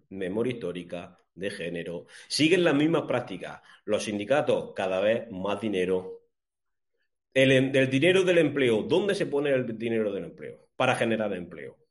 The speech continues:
Este gobierno llegó diciendo que los verdaderos generadores de empleo eran los autónomos y las pymes. Bien, ahí estamos plenamente de acuerdo. Son los verdaderos generadores de empleo. Bien,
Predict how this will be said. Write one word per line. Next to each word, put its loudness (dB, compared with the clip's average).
Este 2
gobierno 2
llegó 2
diciendo 0
que 2
los 2
verdaderos 2
generadores 0
de 0
empleo -2
eran 2
los 2
autónomos 0
y -4
las -4
pymes. -8
Bien, -2
ahí -10
estamos -2
plenamente -2
de -2
acuerdo. -8
Son 0
los 2
verdaderos 0
generadores -6
de -8
empleo. -12
Bien, -4